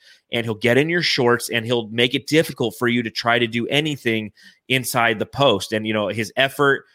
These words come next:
is, is something that I continue to be, uh, pleased by and, and know that he's gonna be somebody who, again, the Suns are gonna need to be effective come playoff time. And as I mentioned a little bit earlier, Torrey Craig, another guy who had a fantastic night today. We,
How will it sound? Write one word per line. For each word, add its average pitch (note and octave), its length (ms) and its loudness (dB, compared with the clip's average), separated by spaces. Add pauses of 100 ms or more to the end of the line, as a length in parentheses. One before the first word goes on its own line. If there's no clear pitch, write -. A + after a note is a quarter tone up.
(140)
is, G#2+ 380 -4
is G2+ 300 -2
something A2+ 260 -2
that G#2 140 -2
I G#2 60 0
continue A#2+ 580 -4
to - 160 -6
be, G#2 340 -4 (280)
uh, F2+ 280 -4 (340)
pleased C#3+ 320 2
by C3+ 380 6
and, G2+ 240 2
and G2+ 260 -4
know A2+ 220 4
that G2+ 300 4 (240)
he's G#2+ 220 -6
gonna A2 200 0
be G#2+ 120 -4
somebody A2 360 0
who, G#2+ 240 0
again, G#2 320 0
the G2 80 -6
Suns A2 240 0
are A2+ 60 -2
gonna G#2+ 120 0
need G#2+ 260 -4
to G#2+ 80 -8
be G2 300 -4 (300)
effective A2+ 480 0
come F#2+ 180 -4
playoff C#3+ 360 4
time. A2+ 340 0 (300)
And C3 100 4
as C3 60 4
I B2+ 80 4
mentioned C#3+ 260 2
a - 20 0
little C#3 120 2
bit C3+ 80 2
earlier, F3+ 260 6
Torrey G3 280 4
Craig, F#3+ 420 4
another E3+ 280 2
guy B2 200 4
who A#2 80 -2
had A2+ 100 2
a G#2+ 40 -2
fantastic C3 760 -2
night G#2+ 240 -2
today. A2 260 2
We, A2 220 -4